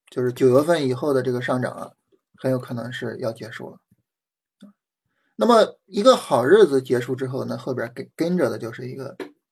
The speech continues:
不好的日子。所以当一个几个月的上涨啊，从九月份一直到年后啊，持续了好几个月的上涨结束之后呢，那么市场呢，很有可能说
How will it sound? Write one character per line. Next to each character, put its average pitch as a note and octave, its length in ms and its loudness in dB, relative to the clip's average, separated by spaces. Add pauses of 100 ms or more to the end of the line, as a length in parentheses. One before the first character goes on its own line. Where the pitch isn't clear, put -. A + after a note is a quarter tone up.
(300)
不 D3+ 80 -2
好 B2+ 200 -8
的 F2 140 -10
日 - 160 -14
子。 - 160 -20 (720)
所 G#3+ 100 4
以 A3+ 60 8
当 B3+ 180 8
一 C4 60 4
个 A3+ 140 4
几 - 280 -6
个 D#3+ 160 6
月 B3+ 280 6
的 B2 100 4
上 B2 240 -2
涨 - 300 -8
啊， A2+ 260 -12
从 C#3 220 -8
九 C3 200 0
月 C#3+ 160 4
份 B2 300 -6
一 C#3 80 -6
直 B2+ 140 -8
到 B2 160 -2
年 A#2 240 -8
后 - 320 -12 (420)
啊， A2+ 260 -18
持 - 220 -4
续 F3 80 4
了 E3 100 6
好 D3 200 0
几 C#3+ 80 -2
个 D#3 100 -2
月 E3 80 0
的 B2 80 -2
上 B2 180 -6
涨 A2+ 200 -12
结 B2 160 -2
束 B2 160 -6
之 B2 80 -10
后 B2 180 -8
呢， A2 160 -10 (400)
那 C#3 100 -6
么 C3+ 120 -4
市 D#3 160 -4
场 A#2+ 180 -8
呢， A2 160 -8
很 B2+ 180 -6
有 C3+ 80 -2
可 C3+ 160 -10
能 A2+ 200 -10
说 B2+ 280 -14